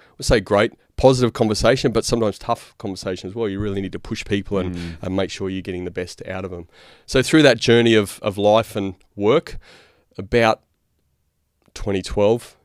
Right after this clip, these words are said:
Speaker 1: I started to become a bit disillusioned in the corporate space, a little bit like you guys maybe spoke a little bit about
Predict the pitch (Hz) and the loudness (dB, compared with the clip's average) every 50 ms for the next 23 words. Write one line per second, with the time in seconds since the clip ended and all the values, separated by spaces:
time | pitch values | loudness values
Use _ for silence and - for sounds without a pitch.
0 | _ _ _ _ _ _ _ - 107 98 - - 110 101 98 95 95 95 98 92 | _ _ _ _ _ _ _ -8 -8 -6 -4 -2 -2 -2 -2 -4 -6 -6 -6 -6
1 | 90 90 101 - - 98 - - 92 90 92 98 98 98 104 95 92 92 - - | -6 -8 -10 -12 -14 -14 -12 -10 -8 -6 -6 -8 -8 -8 -8 -10 -10 -10 -8 -6
2 | 101 98 - - - - _ - - - - 101 95 131 147 - - - 139 139 | -6 -6 -6 -8 -12 -12 _ -20 -18 -14 -10 -8 -8 -8 -8 -10 -14 -12 -10 -10
3 | 127 110 - 95 98 - - 104 95 - 101 98 95 - - 101 98 95 95 - | -8 -8 -6 -6 -6 -6 -8 -10 -8 -6 -4 -4 -4 -6 -8 -10 -8 -8 -10 -12
4 | - - 98 95 - 101 98 92 90 87 90 92 87 92 90 90 92 - | -10 -8 -8 -8 -8 -8 -8 -8 -8 -8 -10 -8 -6 -4 -4 -4 -4 -6